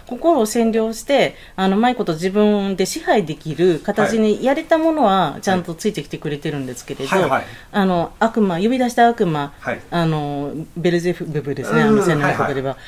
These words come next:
Speaker 2: えっと、な、定番、あの、何ですか、貸本の方は、
Speaker 1: はい。
Speaker 2: ローソンですけれど、
Speaker 1: はい。
Speaker 2: あの、彼らは悪魔なので、
Speaker 1: うん。
Speaker 2: 本物の、だから使徒ではないから、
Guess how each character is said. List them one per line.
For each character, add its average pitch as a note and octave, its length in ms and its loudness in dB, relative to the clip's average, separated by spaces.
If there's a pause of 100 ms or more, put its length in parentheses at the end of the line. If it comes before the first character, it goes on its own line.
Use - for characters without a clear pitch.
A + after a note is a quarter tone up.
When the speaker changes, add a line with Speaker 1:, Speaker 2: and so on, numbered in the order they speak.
(300)
Speaker 2:
え F3+ 100 -2
っ D#3+ 60 -4
と、 C3+ 560 -4
な、 D#3 160 -2
定 G#3 180 4
番、 F#3+ 340 -2
あ F3 80 0
の、 D#3 300 -4 (100)
何 D#3+ 140 -2
で C#3+ 60 -8
す - 80 -16
か、 C3+ 80 -10
貸 A#3 240 0
本 A3+ 180 6
の G#3+ 80 6
方 G#3 180 6
は、 F3+ 300 6
Speaker 1:
は D3 120 2
い。 - 20 0
Speaker 2:
ロ G3+ 100 8
ー G3+ 60 4
ソ E3 160 -2
ン C#3+ 80 -4
で C#3+ 80 -6
す - 100 -8
け C#3+ 100 -6
れ B2+ 140 -10
ど、 C#3+ 280 2
Speaker 1:
は F3+ 120 2
い。 - 60 -2 (260)
Speaker 2:
あ G3 160 4
の、 F#3+ 380 6
彼 F4+ 240 4
ら D#4 100 6
は D4+ 320 6
悪 D#4 160 2
魔 G3+ 140 4
な D3 160 -2
の C#3 160 -8
で、 C#3 340 -2
Speaker 1:
う E3 100 -4
ん。 E3 160 0
Speaker 2:
本 D#3+ 200 2
物 D3+ 280 0
の、 D3 300 -4 (300)
だ - 60 -20
か F#3 40 -6
ら F3 60 -6
使 - 120 -10
徒 G#3 120 2
で D#3+ 100 -2
は C#3 120 -8
な C3+ 140 -10
い C3+ 80 -10
か C3 160 -12
ら、 C3+ 200 -8